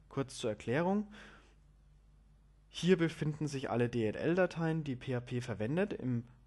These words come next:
Ordner extern, beziehungsweise nicht extern, sondern Extensions, auf den wir klicken können, befinden sich alle Extensions, mit denen P H P arbeitet. Diese brauchen wir gleich noch einmal.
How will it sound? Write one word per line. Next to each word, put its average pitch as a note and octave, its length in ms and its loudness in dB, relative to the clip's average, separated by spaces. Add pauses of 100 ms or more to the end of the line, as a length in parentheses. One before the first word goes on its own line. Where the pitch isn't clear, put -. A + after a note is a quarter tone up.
Ordner B2 500 2 (100)
extern, E3+ 680 -4 (1200)
beziehungsweise A2+ 480 -4
nicht A#2+ 220 -6
extern, C#3 340 -4
sondern A#2 260 -6
Extensions, - 760 -6 (460)
auf - 100 -12
den B2+ 180 0
wir A#2+ 80 0
klicken D#3 320 -2
können, D3 240 0
befinden C#3 300 0
sich C3 220 -6
alle B2 180 2
Extensions, E3 680 -4
mit D3 220 -4
denen B2 320 -2
P B2 160 -6
H A2 60 0
P A2 220 -6
arbeitet. D#3+ 560 -2
Diese A#2+ 320 -4 (340)
brauchen C3 480 2
wir A#2+ 240 2 (460)
gleich A2 420 2
noch F#3 180 0
einmal. F#3+ 540 0